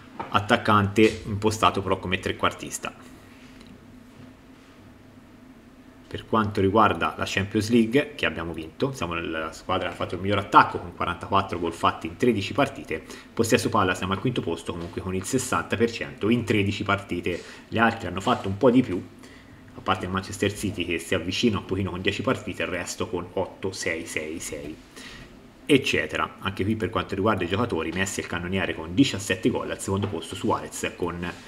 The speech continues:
dieci per gli assist, Jordi Alba cinque, Semedo quattro.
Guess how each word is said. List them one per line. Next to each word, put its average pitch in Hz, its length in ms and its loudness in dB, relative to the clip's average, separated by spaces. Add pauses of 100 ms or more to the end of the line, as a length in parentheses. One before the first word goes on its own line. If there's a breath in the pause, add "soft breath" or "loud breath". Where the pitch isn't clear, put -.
(180 loud breath)
dieci 101 560 4 (160)
per 95 180 2
gli 110 80 4
assist, 131 420 2
Jordi 107 340 4
Alba 95 220 4
cinque, - 400 -4
Semedo 78 420 -4
quattro. 78 560 -4